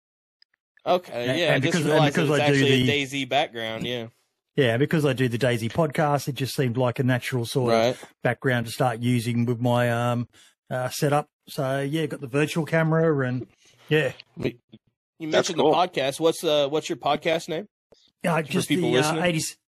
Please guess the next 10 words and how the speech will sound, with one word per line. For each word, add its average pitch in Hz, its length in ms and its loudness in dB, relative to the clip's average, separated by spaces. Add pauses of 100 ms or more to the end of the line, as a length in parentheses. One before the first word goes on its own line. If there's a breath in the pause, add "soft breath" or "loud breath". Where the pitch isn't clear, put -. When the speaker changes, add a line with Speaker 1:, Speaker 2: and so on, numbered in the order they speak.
(120)
Speaker 2:
uh, 165 200 0
the 147 100 -2
daisy 156 320 2
podcast, 170 680 -4
um, 143 380 2
on 147 140 2
the 139 80 4
hat 165 200 0
there. 202 220 2 (480 loud breath)
Um, 139 540 2